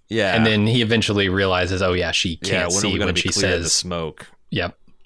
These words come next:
Speaker 1: Yeah.
Speaker 2: Indeed.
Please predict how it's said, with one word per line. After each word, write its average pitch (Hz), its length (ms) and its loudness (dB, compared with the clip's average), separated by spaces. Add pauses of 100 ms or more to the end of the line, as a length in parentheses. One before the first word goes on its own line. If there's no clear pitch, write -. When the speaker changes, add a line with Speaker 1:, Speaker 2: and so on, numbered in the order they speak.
(580)
Speaker 1:
Yeah. 69 320 -12 (1500)
Speaker 2:
Indeed. 120 600 2